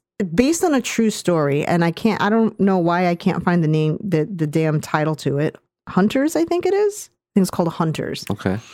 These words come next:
Speaker 1: And, um, it's, I, I guess he's, he's playing a Jewish Nazi hunter, unless he's a German Nazi hunter as well. I
Speaker 2: Mm.
Speaker 1: don't, I don't know.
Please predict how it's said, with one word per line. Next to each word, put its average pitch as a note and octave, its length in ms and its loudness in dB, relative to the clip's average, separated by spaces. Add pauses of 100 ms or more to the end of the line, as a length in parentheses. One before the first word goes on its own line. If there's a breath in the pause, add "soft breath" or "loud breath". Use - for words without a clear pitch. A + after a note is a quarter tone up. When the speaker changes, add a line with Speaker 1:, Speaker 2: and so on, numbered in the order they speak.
(340 loud breath)
Speaker 1:
And, E3+ 520 2 (360)
um, D#3+ 600 2 (280)
it's, G3 420 0 (260)
I, F3+ 160 0
I F#3+ 100 4
guess G3 240 0
he's, F#3+ 380 0
he's F#3 300 0
playing F#3+ 760 2 (280 soft breath)
a E3+ 440 4 (100)
Jewish F3+ 760 0 (680)
Nazi E3 360 2
hunter, E4+ 440 0 (340)
unless F3 300 2
he's G3+ 240 0
a E3+ 60 2
German D#3+ 400 0
Nazi - 420 -2 (300)
hunter C#3 320 0
as C3 140 -2
well. C#3+ 240 0
I D3 100 0
Speaker 2:
Mm. D3 40 2
Speaker 1:
don't, D3 140 0
I F3 80 2
don't F3 160 2
know. C#3 240 0